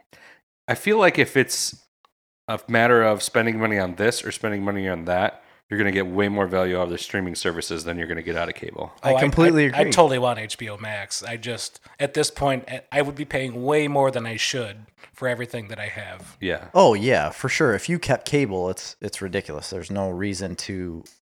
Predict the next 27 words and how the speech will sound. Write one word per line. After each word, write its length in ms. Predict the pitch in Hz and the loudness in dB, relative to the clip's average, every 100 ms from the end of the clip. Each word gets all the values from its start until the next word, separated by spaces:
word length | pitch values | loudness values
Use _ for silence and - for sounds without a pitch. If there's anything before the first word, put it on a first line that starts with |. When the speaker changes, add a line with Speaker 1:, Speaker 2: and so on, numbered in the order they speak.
| - _ | -20 _
Speaker 2:
buy, 540 | 101 92 92 90 87 90 | -18 -4 -2 0 -2 -4
like, 240 | 85 85 | -6 -8
every 260 | 113 104 92 | -10 -10 -8
streaming 400 | - 113 104 87 | -8 -6 -8 -8
service. 420 | - 82 80 - | -10 -8 -8 -10
But 380 | - 110 98 - - - - - | -4 0 0 -4 -20 -20 -16 0
I 100 | 143 | 0
was 140 | 180 | 2
super 380 | - - 165 139 | -2 -2 0 0
anxious 500 | 110 113 107 123 - | 0 -2 -2 -2 -2
and, 100 | 104 | -4
like, 200 | 98 90 | -4 -4
nervous 420 | 98 98 104 101 - | -4 -2 -2 -2 -6
to 100 | 98 | -8
get 180 | 90 87 | -10 -6
rid 160 | 95 | -4
of 140 | 101 - | -4 -4
cable. 320 | 107 95 104 | -4 -2 -2
I 80 | 95 | -2
thought 160 | 104 | -2
it 60 | 92 | -6
was 120 | 90 | -6
going 220 | 98 95 92 | -6 -6 -4
to 60 | |
ruin 320 | - 95 101 95 | -6 -6 -4 -4
my 120 | 80 | -6
life. 460 | 80 87 95 - | -6 -6 -6 -12